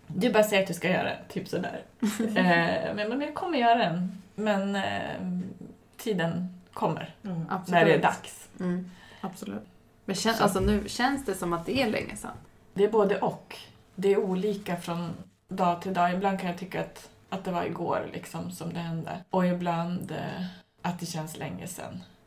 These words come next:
Speaker 1: Det beror på hur mycket man pratar om det. Som nu, nu känns det ju som att det var igår.
Speaker 2: Mm.
Speaker 1: För att vi pratar så himla detaljerat om det. Men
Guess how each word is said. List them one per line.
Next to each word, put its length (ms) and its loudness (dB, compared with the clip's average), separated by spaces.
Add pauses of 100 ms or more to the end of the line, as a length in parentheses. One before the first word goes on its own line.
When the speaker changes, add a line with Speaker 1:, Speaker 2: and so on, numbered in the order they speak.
(180)
Speaker 1:
Det 140 0
beror 200 0
på 200 -2
hur 100 -2
mycket 260 -4
man 180 -4
pratar 520 2
om 80 -2
det. 80 -2
Som 220 -2
nu, 520 2
nu 160 6
känns 380 4
det 100 0
ju 120 4
som 180 -4
att 100 -6
det 80 -6
var 100 -2
igår. 460 -2 (360)
Speaker 2:
Mm. 300 2
Speaker 1:
För 80 4
att 160 -2
vi 180 0 (180)
pratar 340 -4
så 140 -6
himla 440 -2 (580)
detaljerat 760 0
om 240 0
det. 160 -10 (200)
Men 480 4